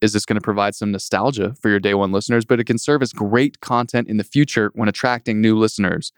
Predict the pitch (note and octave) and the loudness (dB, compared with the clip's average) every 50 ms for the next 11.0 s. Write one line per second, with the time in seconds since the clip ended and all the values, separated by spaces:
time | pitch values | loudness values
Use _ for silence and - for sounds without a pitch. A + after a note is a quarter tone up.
0 | _ _ _ - A2+ A2 A#2 C3 B2+ C3 A#2 - - C3 A#2+ - B2 G#2+ - - | _ _ _ 0 2 4 4 4 4 2 0 2 0 0 0 2 0 -2 0 0
1 | G2+ G2 G#2+ G#2+ - G#2+ G2 - - F#2+ - - G#2+ G2+ G2+ G#2 G2 - - F#2+ | 2 2 2 0 0 -4 -4 -4 -4 -6 -2 -2 -2 -2 -2 -4 -6 -10 -4 -2
2 | G#2 G2 F#2 G2+ G2 F#2 - F#2+ F#2 F2 - A2+ A2 G2+ F#2+ F#2 G2 F#2+ F2 D#2 | 0 0 2 0 -2 -2 -6 -10 -10 -4 0 0 0 0 0 0 2 2 2 0
3 | D2 - - F#2 - - - - - - _ _ _ _ _ - G2+ E2+ F2+ F#2 | -2 -2 -2 -2 -2 -2 -6 -10 -12 -14 _ _ _ _ _ -2 -2 -2 -4 -6
4 | F#2 F#2+ G2 F2+ E2 D2+ - - - - - _ _ _ _ _ _ _ _ _ | -4 -4 -2 -2 -2 -4 -6 -8 -8 -12 -18 _ _ _ _ _ _ _ _ _
5 | _ _ _ _ _ - - A2 G2 - - E3+ E3 - - D#3+ D#3 D3+ D3+ D3+ | _ _ _ _ _ -2 -2 -2 -2 0 -4 -4 -4 -2 -2 0 0 0 -2 -4
6 | _ _ _ _ _ _ - B2 A#2 A2+ G2 - C#3 C#3+ - - - D3+ C#3+ C#3+ | _ _ _ _ _ _ -6 -6 -4 -6 -6 -6 -6 -6 -6 -6 -2 -2 -2 -2
7 | C#3 - - - - C3 B2+ A#2 C3+ C3 C3 - - A2 G#2+ G#2+ F#2+ - - B2+ | -2 -6 -8 -4 0 0 0 2 0 -2 0 -2 -4 -2 -2 -4 -4 -2 -2 -2
8 | A#2 A2 A2+ G#2+ G#2 G2+ G2+ A2 A#2+ B2+ A#2 A#2+ A#2 G#2 - G#2+ G#2 G2+ - - | -2 -2 -4 -8 -8 -4 -2 0 0 2 2 0 -2 0 0 0 0 0 0 -4
9 | F#2+ - - _ _ _ _ _ _ _ - - G#2+ A#2 C3+ D3 C#3+ C3 C3 A#2+ | -4 -4 -8 _ _ _ _ _ _ _ 0 2 4 4 4 4 2 2 0 0
10 | A2+ A#2+ G#2+ G#2+ A2+ - - G2+ - - - G#2+ G#2 - - - A2 G#2+ A2 A2+ | 0 0 0 0 0 0 -4 -6 -4 -4 -4 -4 -4 -6 -4 -2 0 0 0 -2